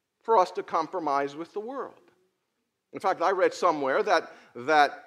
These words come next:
one of the greatest challenges in Christianity today is how easily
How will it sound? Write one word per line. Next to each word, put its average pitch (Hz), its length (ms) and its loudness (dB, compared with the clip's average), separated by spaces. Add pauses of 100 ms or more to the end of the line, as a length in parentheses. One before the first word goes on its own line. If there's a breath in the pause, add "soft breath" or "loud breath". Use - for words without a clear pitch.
(160)
one 180 180 0
of 190 40 0
the 160 80 2
greatest 214 540 -2
challenges 190 640 -2
in 170 100 -6
Christianity 180 760 -2
today 131 640 -2 (240 loud breath)
is 151 200 -2
how 220 540 4
easily 151 680 -6